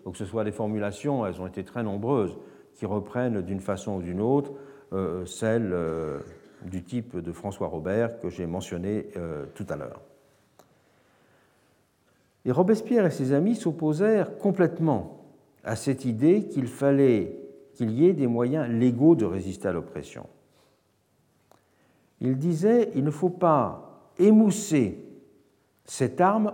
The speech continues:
en la réglementant. » Alors que les uns cherchaient à instituer un nouveau pouvoir, les autres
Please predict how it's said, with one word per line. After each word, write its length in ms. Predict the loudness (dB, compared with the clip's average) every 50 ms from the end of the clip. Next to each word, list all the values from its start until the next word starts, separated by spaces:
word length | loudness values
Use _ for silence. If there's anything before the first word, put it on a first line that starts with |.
| -2
en 80 | 0 2
la 140 | 2 2 2
réglementant. » 680 | 0 0 0 0 0 0 -2 -4 -8 -10 -14 -16 -16 -18 _ _ _ _ _ _ _ _ _ _ _ _ _ _ _ _ _ _ _ _ _ _ _ _ _ _ _ _ _ _ _ _ -2
Alors 300 | 2 6 6 6 6 6
que 80 | 4 4
les 300 | 6 6 4 4 2 2
uns 200 | 0 0 0 -2
cherchaient 460 | -2 -2 -4 -4 -2 -2 0 2 2
à 100 | 2 2
instituer 500 | 0 0 -2 -6 -10 -8 -4 -2 0 0
un 80 | 0 0
nouveau 240 | -2 -4 -4 -4
pouvoir, 600 | -6 -6 -6 -4 -2 0 0 0 0 -2 -4 -6 -10 -14 -18 -18 -20 -20 -20 -20 -20 -20 -20 -20 _ _ _ -4
les 240 | -2 0 2 4
autres 320 | 4 4 4 4 0 -4